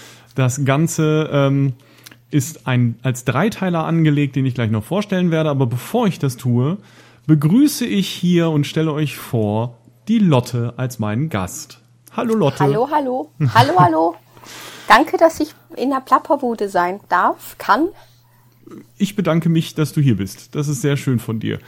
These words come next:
Speaker 1: Und, ähm, du bist ja nicht zufällig da, weil ich einfach nur jemanden hier bei mir haben möchte. Das wäre auch schon wahrscheinlich hinreichender Grund gewesen, aber,
Speaker 2: <laughs>
Speaker 1: ähm, sondern deswegen, ähm, weil du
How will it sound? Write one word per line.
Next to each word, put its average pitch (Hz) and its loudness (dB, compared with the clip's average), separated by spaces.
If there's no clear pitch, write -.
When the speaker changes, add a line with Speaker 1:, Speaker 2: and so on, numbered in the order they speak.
Speaker 1:
Und, 147 0
ähm, 143 0
du 147 -2
bist 156 0
ja 151 2
nicht 139 0
zufällig 202 -2
da, 165 0
weil 143 -2
ich 127 -2
einfach 143 -2
nur 143 2
jemanden 135 0
hier 127 2
bei 143 0
mir 160 2
haben 147 0
möchte. 147 0
Das 135 -4
wäre 131 -2
auch 151 0
schon 147 -4
wahrscheinlich 135 -2
hinreichender 135 0
Grund 135 2
gewesen, 135 2
aber, 127 0
Speaker 2:
<laughs> - 0
Speaker 1:
ähm, 143 4
sondern 143 4
deswegen, 160 0
ähm, 143 -4
weil 147 0
du 147 -2